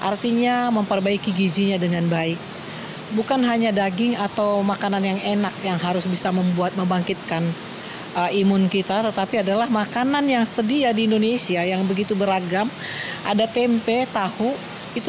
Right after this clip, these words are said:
merupakan gizi yang baik, kemudian bisa juga dicampur dengan sayur-sayuran yang baik.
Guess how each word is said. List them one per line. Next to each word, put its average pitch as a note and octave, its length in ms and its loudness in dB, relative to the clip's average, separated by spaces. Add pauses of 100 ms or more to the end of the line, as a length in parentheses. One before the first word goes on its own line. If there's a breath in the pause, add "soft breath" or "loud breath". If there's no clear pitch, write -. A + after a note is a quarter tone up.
merupakan A#3 480 2
gizi G3 400 2
yang F#3+ 160 2
baik, F3+ 400 2
kemudian A3+ 480 2 (560 loud breath)
bisa B3+ 160 2
juga A#3+ 320 2
dicampur A3+ 480 2
dengan G#3+ 160 4
sayur-sayuran F#3 720 2
yang E3+ 160 0
baik. E3 240 0